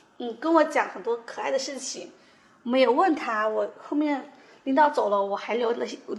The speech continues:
我还留了一会儿，问他说，我说：“你想妈妈吗？”他说：“不想妈妈，但是我想爸爸。”其实你知道这个孩子，他妈妈是，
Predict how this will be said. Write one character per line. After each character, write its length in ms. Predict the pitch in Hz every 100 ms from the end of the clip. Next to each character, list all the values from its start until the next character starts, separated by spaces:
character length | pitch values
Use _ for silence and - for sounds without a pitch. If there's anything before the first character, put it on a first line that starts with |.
| 214
我 100 | 202
还 120 | 247
留 180 | 240 240
了 100 | 233
一 100 | 240
会 160 | 247
儿， 20 |
问 140 | 208 262
他 140 | 254
说， 160 | 220 233
我 60 |
说 120 | 208 233
：“你 60 |
想 180 | 233 -
妈 120 | 214 196
妈 140 | 220
吗？” 200 | 214 196 - - _ _ _ _ _ _
他 100 | -
说 380 | 247 240 240 233 _ _ _ _ _ _ _
：“不 60 | 285
想 200 | 277 226
妈 140 | 208 202
妈， 100 | 202
但 120 | 247
是 140 | 247
我 60 | 254
想 180 | 247 220 -
爸 140 | 233
爸。” 200 | - - - _ _ _ _ _ _ _ _ _ _ _ -
其 120 | 320
实 360 | 294 302 285 294
你 100 | 254
知 120 | 294
道 100 | 320
这 80 | 339
个 80 |
孩 180 | 311 -
子， 360 | 220 - 226 - - - - - - - - - -
他 80 | 277
妈 100 | 285
妈 300 | 285 285 302
是， 460 | 294 294 240 -